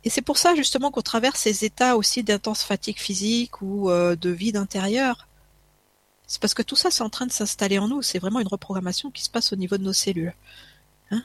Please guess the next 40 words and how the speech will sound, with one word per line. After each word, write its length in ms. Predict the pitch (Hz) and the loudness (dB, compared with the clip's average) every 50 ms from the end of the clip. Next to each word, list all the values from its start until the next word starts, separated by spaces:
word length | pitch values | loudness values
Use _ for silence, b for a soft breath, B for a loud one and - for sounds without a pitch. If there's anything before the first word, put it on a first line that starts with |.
| - - - | -6 -10 -8
Donc, 140 | 226 - - | -6 -4 -2
c'est 140 | - 214 196 | -2 -2 0
de 140 | 180 208 202 | 2 2 2
savoir 340 | - - 196 196 202 - - | 4 2 2 2 2 0 2
accueillir 500 | 226 233 - - 240 214 220 220 - - | 0 0 2 2 0 2 2 2 0 0
tout 100 | - 208 | -4 -2
ça 220 | - - 240 269 285 | 0 2 2 2 2
pour 220 | _ - - - | _ -10 -20 -14
que 200 | - - 226 240 B B B B B B | -4 -4 -4 -4 B B B B B B
cette 180 | - 202 - | -4 -4 -4
transmutation, 680 | - - 220 - - 226 214 - 208 190 190 - 247 247 | -4 -4 -4 -4 -2 -4 -4 -2 -2 0 0 0 0 0
elle 80 | 226 - | 0 0
se 100 | - 196 | -2 -2
fasse 300 | - - 196 - - - | -2 -4 -4 -4 -2 -4
au 40 | 185 | -4
mieux. 200 | 180 170 170 - _ _ _ _ _ _ _ _ _ _ _ _ _ - | -6 -6 -6 -8 _ _ _ _ _ _ _ _ _ _ _ _ _ -2
Donc, 180 | 269 277 - 226 | -2 -2 0 -2
on 60 | 196 | -2
n'est 100 | 190 180 | -2 -2
pas, 320 | - - 285 294 285 - _ - | 2 2 4 4 4 0 _ -6
on 60 | 190 | -4
reste 300 | 185 196 196 - - - | -2 -2 -2 -2 -4 -4
pas 120 | - 262 285 | 0 2 2
ici 220 | 269 - - 311 | 2 2 -2 -2
pour 200 | 269 - 220 - | -2 -6 -6 -6
souffrir, 420 | - 247 233 - - 285 269 226 - | -4 -6 -6 -6 -6 -6 -4 -4 -4
c'est 180 | - - - | -6 -8 -8
faux, 160 | - - 269 | -8 -6 -6
ça. 220 | - - - - - - _ _ B B B B B B B B B B _ _ _ - 214 - - 233 - _ - | -6 -6 -8 -8 -12 -14 _ _ B B B B B B B B B B _ _ _ -20 -20 -20 -20 -20 -20 _ -8
Le 80 | 202 | -4
chemin 300 | - - 254 226 226 220 | -4 -2 0 2 2 2
de 80 | 208 202 | 2 0
vie, 240 | 185 214 294 349 330 | 2 4 4 6 6
le 100 | 214 190 | 6 4
chemin 320 | - - 202 196 185 180 | 2 0 2 0 0 0
d'être, 420 | 175 208 247 320 349 - - - 185 | 2 2 2 2 2 0 -4 -4 -2
c'est 160 | - - 180 | -2 -2 -2
de 80 | 190 | -2
se 140 | 180 - - | -2 -2 0
réaliser. 500 | - 233 240 247 240 247 233 - - - | 0 0 0 2 0 0 -2 -2 -4 -4